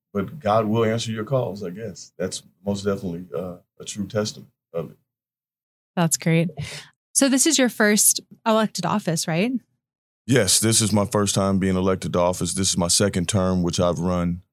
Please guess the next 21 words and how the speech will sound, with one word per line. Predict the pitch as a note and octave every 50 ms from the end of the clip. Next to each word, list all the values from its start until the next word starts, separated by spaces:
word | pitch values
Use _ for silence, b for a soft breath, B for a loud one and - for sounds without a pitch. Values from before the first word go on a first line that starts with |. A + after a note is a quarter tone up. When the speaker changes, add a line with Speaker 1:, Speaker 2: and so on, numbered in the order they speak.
| - -
Speaker 1:
uh, | D#2 D#2+ D2 C2+ C2 - -
unopposed. | - F2 E2+ - - F2 D#2 - - - - - _ - _ _ _ _ _ - - - _ -
Speaker 2:
Congratulations | - A#3 B3 G#3+ G#3 G3+ A3+ G#3 G#3 - - A3+ G#3
on | G#3+ G3
your | F#3+ F#3 F3+
recent | F3+ F#3 F3 - A#3+ G#3
win. | G3 G3 F#3 F3+ F3+ G3
I | G3 G3+
know | G#3 G#3 G#3 F#3+ F#3+ G3
you | G3+ G3 - B B B B
Speaker 1:
Thank | - C4
Speaker 2:
were | C#4
Speaker 1:
you. | C#4+ C#4
Speaker 2:
running | C4+ C4+ C4+
unopposed, | B3 B3+ C#4 B3+ - C4 G#3+ A3 A#3+ A#3+ -
but | - A#3+ F#3
the | G3 G3+
voters | G#3 G#3 G3+ A3 G3+
still | - - A#3 A3+
turned | G#3 - C4 A#3+
out. | A3+ F#3+ F#3 G3+ - -